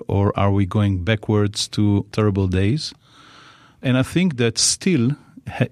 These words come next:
even though it has changed, the majority of the people in Israel, as well as the majority of the people, I believe, in the Palestinian Authority, are seeking peace, because all of us at the end of the day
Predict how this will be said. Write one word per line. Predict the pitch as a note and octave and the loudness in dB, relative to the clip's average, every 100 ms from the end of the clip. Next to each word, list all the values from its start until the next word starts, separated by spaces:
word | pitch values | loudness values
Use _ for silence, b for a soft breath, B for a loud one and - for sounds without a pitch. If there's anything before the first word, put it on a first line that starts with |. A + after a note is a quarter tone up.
| - | -2
even | D#3 D3 | 0 0
though | A2+ C#3+ | 2 0
it | A#2 | 0
has | A2 G2 | 0 -2
changed, | - - E3 G2+ E2+ - - B B B B - | -2 0 2 0 -2 -8 -18 B B B B -4
the | G2+ | 0
majority | A2 G#2 A#2 C#3+ F#3 - | 2 2 2 0 0 0
of | B2+ F#2+ | -2 0
the | G#2+ | -2
people | B2+ B2 A2+ | -2 -2 0
in | A2 A2 | 0 0
Israel, | B2 G#2 F#2 | 0 0 0
as | F#2 E2 | 0 0
well | G#2 A#2+ A2+ | -2 0 0
as | F2 | 0
the | G2 | 0
majority | F#2 E2+ A#2+ C3+ C3 | 0 0 0 0 -2
of | G#2+ | -2
the | G2 | -2
people, | - A2+ G2+ G2 | -2 -4 0 0
I | |
believe, | F2+ F#2 G#2 A2 | 0 0 0 0
in | F2+ | 0
the | F2 | -2
Palestinian | - F#2+ G2 - C#3+ F3+ A#2 | -2 -2 -2 -2 -2 0 0
Authority, | - F2+ F2+ F#2 - F2+ - B B B B - | -2 -2 0 -2 -2 -4 -6 B B B B -2
are | A2+ | 0
seeking | - B2 B2 G#2 | 0 0 2 0
peace, | - F#3 G#2+ - | 0 0 0 -2
because | G2+ - G2 - | -4 0 -2 -2
all | C#3 | -2
of | B2+ - | -2 0
us | G#2+ | -2
at | A2 F#2+ | 0 -2
the | - | -2
end | A#2 A#2+ | 0 0
of | G#2 | 0
the | F2+ | -2
day | F2 F#2 F#2 G#2 | -2 -2 -4 -6